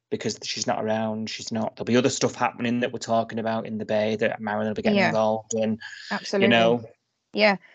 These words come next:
Speaker 2: And the stuff that we're gonna talk about this at the end of the episode in our new segment, but the stuff in the past for everybody that was judging Marilyn, you know,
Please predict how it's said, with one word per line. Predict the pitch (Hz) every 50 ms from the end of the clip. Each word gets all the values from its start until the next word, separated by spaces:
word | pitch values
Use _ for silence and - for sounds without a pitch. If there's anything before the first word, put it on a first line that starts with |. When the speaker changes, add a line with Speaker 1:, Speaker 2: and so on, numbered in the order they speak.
| _ _ _
Speaker 2:
And | - 220 226
the | 226
stuff | 220 - - 277 254 -
that | - 226 175
we're | 220 247
gonna | 226 254 226 220 202 - -
talk | - - 220 208 -
about | - 208 190 - -
this | 202 - -
at | -
the | - 180
end | 196 190 185
of | 180
the | 190
episode | 208 202 - 226 - - 180 175 175 175 175
in | 190 185
our | 190 180 185 180
new | 180 180 185 190 196
segment, | 185 - - 190 196 208 196 170 156 - - -
but | - 190 165
the | - 202
stuff | 196 - - 254 226 - -
in | 220 202 190 190
the | 180 180
past | - - 202 185 - - - - - _
for | 214 208 202 196 196 185 - _ _ _ _ _ _ _ _ _ -
everybody | 226 269 262 302 262 233 214 196 208
that | 196 202 -
was | 190 180
judging | - 226 226 - 226 196
Marilyn, | 190 202 226 226 185 165 160 160 180 208
you | 226
know, | 208 190